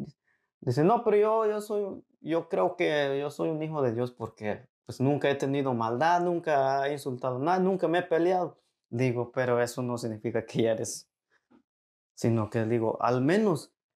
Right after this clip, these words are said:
en toda tu vida hay una vez que le has dado gracias a Dios por lo que ha hecho en tu vida, o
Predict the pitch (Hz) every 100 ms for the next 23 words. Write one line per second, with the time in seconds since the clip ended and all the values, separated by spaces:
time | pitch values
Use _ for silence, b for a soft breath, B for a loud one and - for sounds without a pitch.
0 | - 123 120 165 175 165 156 165 175 151
1 | - - - 156 175 170 139 165 170 147
2 | 139 147 160 151 139 160 160 139 131 147
3 | - 127 120 113 113 107 123 131 139 143
4 | 139 120 123 139 160 147 127 117 110 110
5 | -